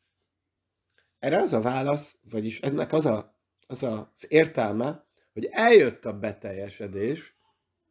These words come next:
és ez a beteljesedés, ez Krisztusban jött el. Ő benne mutatkozott meg teljesen,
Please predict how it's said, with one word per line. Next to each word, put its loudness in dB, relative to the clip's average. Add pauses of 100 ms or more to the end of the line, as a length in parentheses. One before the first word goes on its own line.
(1160)
és -4
ez 6
a 6
beteljesedés, 0 (800)
ez -14
Krisztusban 2
jött -4
el. -14 (2000)
Ő 8
benne -2
mutatkozott 0
meg -4
teljesen, -2